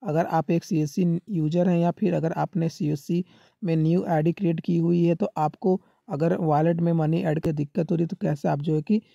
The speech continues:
अपने वॉलेट में मनी ऐड करेंगे। तो मनी ऐड करने के लिए आपको सबसे पहले क्या करना है, कैसे मनी को ऐड करेंगे, कैसे यूज़ करेंगे, सारा डिटेल बताने वाले हैं। तो वीडियो को पूरा देखना है, वीडियो कहीं भी आपको स्किप नहीं करना है। वॉलेट मनी ऐड करने के लिए आपको सबसे पहले क्या करना है,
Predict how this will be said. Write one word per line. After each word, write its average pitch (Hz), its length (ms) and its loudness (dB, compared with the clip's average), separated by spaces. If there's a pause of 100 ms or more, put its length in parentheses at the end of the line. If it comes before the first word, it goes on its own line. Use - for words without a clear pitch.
(160)
अपने - 220 -2
वॉलेट 160 300 2
में 170 100 4
मनी 151 280 0
ऐड 156 200 -2
करेंगे। 147 440 -2 (460)
तो 175 160 0
मनी 175 440 2
ऐड 175 200 2
करने 180 340 2
के 190 100 -2
लिए 196 220 4
आपको 160 360 -2
सबसे 175 280 -2
पहले 170 300 0
क्या 156 220 -2
करना 175 320 0
है, 170 100 0
कैसे 151 320 -2
मनी 156 280 0
को 185 100 -2
ऐड 165 180 0
करेंगे, 175 480 0 (340)
कैसे 151 260 -2
यूज़ 160 280 0
करेंगे, 180 320 0
सारा 151 260 -2
डिटेल 165 260 -4
बताने 165 340 0
वाले 170 260 2
हैं। 202 180 2 (300)
तो 175 60 -12
वीडियो 160 260 2
को 170 80 2
पूरा 160 280 0
देखना 151 260 0
है, 160 60 0
वीडियो 160 240 2
कहीं 170 220 2
भी 180 140 2
आपको 160 320 -2
स्किप - 320 -6
नहीं 147 160 -2
करना 139 320 -4
है। 131 140 -8 (440)
वॉलेट 180 300 2
मनी 190 280 4
ऐड 175 160 2
करने 190 300 2
के 202 80 0
लिए 196 100 2
आपको 170 200 0
सबसे 185 200 -8
पहले 180 240 0
क्या 165 200 0
करना 185 360 0
है, 214 140 0